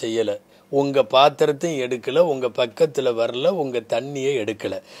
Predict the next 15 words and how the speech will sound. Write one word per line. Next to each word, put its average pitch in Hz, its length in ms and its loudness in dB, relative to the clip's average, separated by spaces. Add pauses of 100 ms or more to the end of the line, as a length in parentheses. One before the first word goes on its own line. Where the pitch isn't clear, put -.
(120)
நீங்கள் 165 480 0
என்னை 131 360 0
கட்டி 143 360 0
போட்ட 165 400 0
நிலையிலேயே 160 680 0
நான் 139 240 2
இருக்கிறேன் 131 540 -2
பாருங்கள்" 143 540 0
என்றார்கள் 113 560 0 (300)
உம்மு 147 220 -2 (100)
ஷரீக் 127 320 -2
ரதியல்லாஹு 113 720 0
அன்ஹா. 101 240 -8 (520)
சொன்ன 170 420 4
உடனே 143 540 4